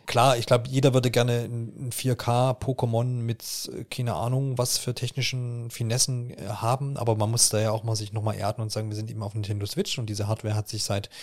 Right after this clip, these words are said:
zweitausendsiebzehn nicht verändert und da sind dann eben auch, ähm, Einschränkungen da und, äh, wenn diese Open World dann aber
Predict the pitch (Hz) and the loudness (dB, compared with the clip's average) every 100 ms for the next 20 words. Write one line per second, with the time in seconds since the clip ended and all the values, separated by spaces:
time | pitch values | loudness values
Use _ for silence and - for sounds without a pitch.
0 | - - - - 110 104 101 - - 113 | -16 -18 -14 -4 -2 -2 -2 -6 -4 -2
1 | 107 117 - - - 120 117 127 165 - | -2 -2 -2 -2 -4 -4 0 4 4 2
2 | - - - - - - 113 101 107 95 | -6 -14 -20 -20 -20 -6 -6 0 -2 0
3 | 123 147 98 95 80 98 - 104 98 95 | -2 -2 -4 -6 -4 -6 -6 -6 -4 -4
4 | 98 - 95 101 - 104 101 95 95 107 | -8 -10 -8 -4 -4 -6 -8 -10 -4 -2
5 | 123 95 98 - - 95 95 95 95 101 | -2 -4 -8 -12 -12 -12 -10 -12 -14 -16
6 | - 98 107 107 98 - 104 117 117 104 | -8 -6 -2 -2 -2 -4 2 4 4 2
7 | 101 101 | 0 -2